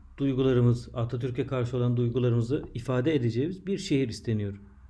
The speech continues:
Şiir yazmadan önce nelere dikkat etmemiz gerekiyormuş? Çiçekli yazılarımızı okuyalım. Yazmaya başlamadan önce nasıl bir şiir yazacağınızı zihninizde tasarlayınız.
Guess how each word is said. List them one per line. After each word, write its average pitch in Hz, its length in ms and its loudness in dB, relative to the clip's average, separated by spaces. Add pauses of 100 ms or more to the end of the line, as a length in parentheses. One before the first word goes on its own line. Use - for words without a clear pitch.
(520)
Şiir 160 320 6
yazmadan 170 460 4
önce 135 260 4
nelere 156 300 6
dikkat 143 200 2
etmemiz 120 320 0
gerekiyormuş? 123 680 2 (400)
Çiçekli 147 420 -2
yazılarımızı 127 460 4
okuyalım. 139 460 0 (1300)
Yazmaya 147 520 2
başlamadan 165 540 2
önce 110 380 0 (240)
nasıl 165 380 0
bir 151 120 4
şiir 147 320 0
yazacağınızı 117 920 2 (220)
zihninizde 139 760 2
tasarlayınız. 127 800 0